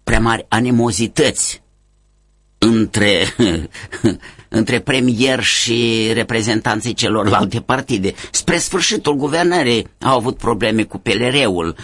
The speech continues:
dar în fond eu n-am văzut. Chiar dacă apăruse acele animozități cu domnul Lazar, uh, s-au rezolvat pe loc, uh, a fost repede schimbat, a venit domnul Candu, uh,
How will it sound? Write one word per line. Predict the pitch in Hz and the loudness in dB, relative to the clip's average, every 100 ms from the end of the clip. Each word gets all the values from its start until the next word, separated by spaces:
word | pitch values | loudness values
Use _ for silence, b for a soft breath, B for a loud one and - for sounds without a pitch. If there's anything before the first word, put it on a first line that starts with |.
| B B | B B
dar | - 85 120 113 | -4 0 2 2
în | 117 | -2
fond | - 151 156 139 | -2 0 2 2
eu | 170 | 0
n-am | 175 143 95 | 0 0 0
văzut. | 87 78 76 B B | -2 -4 -8 B B
Chiar | 180 196 | -2 2
dacă | 214 - | 0 0
apăruse | 127 123 127 131 | -2 0 0 -2
acele | 117 - 113 | -2 0 0
animozități | 113 104 107 107 104 98 110 - | 2 2 2 0 0 -2 -2 -2
cu | 104 | -2
domnul | 107 107 101 | 0 2 2
Lazar, | 95 98 90 87 87 - _ _ | 2 2 0 -4 -4 -14 _ _
uh, | - 107 104 98 98 92 - _ _ | -4 0 0 0 -2 -4 -8 _ _
s-au | - - 123 120 113 113 110 110 104 - _ - - - - - _ _ - - | -6 -4 0 0 2 2 0 0 -2 -6 _ -10 -10 -10 -12 -16 _ _ -10 -2
rezolvat | 117 110 117 120 117 | 0 2 0 0 0
pe | 113 | -2
loc, | 98 151 - - | 0 0 -2 -4
uh, | 113 120 - | 0 0 0
a | - | -2
fost | - 110 - | -2 -4 -2
repede | 113 - 107 101 | -2 -2 -2 -4
schimbat, | 185 - 98 160 120 | -2 -2 0 0 0
a | |
venit | 107 117 104 | 0 0 2
domnul | 107 98 95 | 2 2 0
Candu, | 117 147 139 143 B B B B | 2 2 2 -2 B B B B
uh, | 123 123 117 71 | -2 0 0 -2